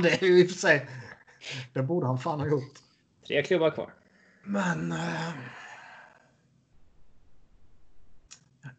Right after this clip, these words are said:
Speaker 1: inget minne av honom där. Kan han ha varit där när de...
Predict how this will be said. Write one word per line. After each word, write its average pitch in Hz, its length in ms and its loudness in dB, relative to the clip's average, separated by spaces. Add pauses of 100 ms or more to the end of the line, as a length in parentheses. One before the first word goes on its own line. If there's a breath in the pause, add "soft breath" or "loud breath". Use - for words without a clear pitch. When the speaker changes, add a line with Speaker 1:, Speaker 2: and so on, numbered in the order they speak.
Speaker 1:
inget 147 400 -10
minne 156 300 -10
av 143 340 -10
honom 135 480 -6
där. - 580 -10
Kan 139 180 -6
han 131 100 2
ha 156 80 -8
varit 143 240 -6 (840)
där 139 500 -6
när 160 100 -2
de... 131 540 0